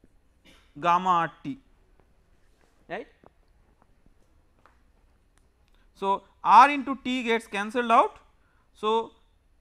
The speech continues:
this term becomes gamma into P two into M two square, I mean the other term therefore will be P one M one square into gamma.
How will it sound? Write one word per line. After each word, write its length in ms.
this 280
term 280
becomes 440
gamma 540
into 260
P 260
two 160
into 240
M 220
two 140
square, 400
I 80
mean 280
the 320
other 180
term 340
therefore 360
will 180
be 220
P 140
one 340
M 180
one 200
square 440
into 300
gamma. 300